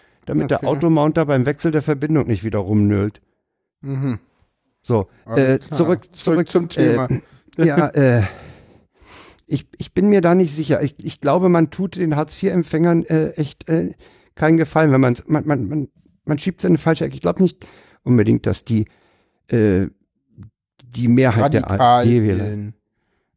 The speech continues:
Speaker 2: Das hab ich auch nicht
Speaker 1: Ich glaub
Speaker 2: gesagt. Ich, weil du meintest, die werden nicht links wählen, meinte ich, na, was sollen, sollen sie denn dann wählen? Sollen die C D U oder S P D wählen?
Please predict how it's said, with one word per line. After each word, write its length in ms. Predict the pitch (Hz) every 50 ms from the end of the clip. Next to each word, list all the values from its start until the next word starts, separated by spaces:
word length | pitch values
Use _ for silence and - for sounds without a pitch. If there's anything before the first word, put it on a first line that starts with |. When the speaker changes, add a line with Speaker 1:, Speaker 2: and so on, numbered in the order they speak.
| _ _ _ _
Speaker 2:
Das 220 | - 143 139 -
hab 120 | - 156 165
ich 100 | 170 165
auch 80 | 147 143
nicht 220 | 143 143 135 -
Speaker 1:
Ich 40 | -
glaub 100 | 135 113
Speaker 2:
gesagt. 420 | 113 135 147 151 139 117 110 110 -
Ich, 180 | 123 - - _ _ _ _ _ _ _ _ _ _
weil 260 | 127 139 139 139 139
du 100 | 139 139
meintest, 460 | 139 139 143 151 143 151 139 - -
die 120 | - 135 123
werden 220 | 131 139 139 135
nicht 140 | 131 117 -
links 360 | 127 151 180 208 202 - -
wählen, 180 | 135 123 117 113
meinte 280 | 117 117 120 123 123
ich, 120 | 131 120 131
na, 160 | 135 127 127
was 160 | 131 123 -
sollen, 220 | - 127 135 131 127
sollen 220 | 131 120 120 123
sie 60 | 120
denn 120 | 117 110 110
dann 220 | 117 131 170 196
wählen? 200 | 175 127 110 110
Sollen 200 | 113 117 120 127
die 100 | 117 110
C 200 | - - 139 127
D 160 | 123 117 113
U 200 | 127 151 156 151
oder 180 | 143 131 123 113
S 140 | 120 120 -
P 160 | - 117 107
D 260 | 95 101 95 101 110
wählen? 400 | 123 156 190 196 170 120 117 117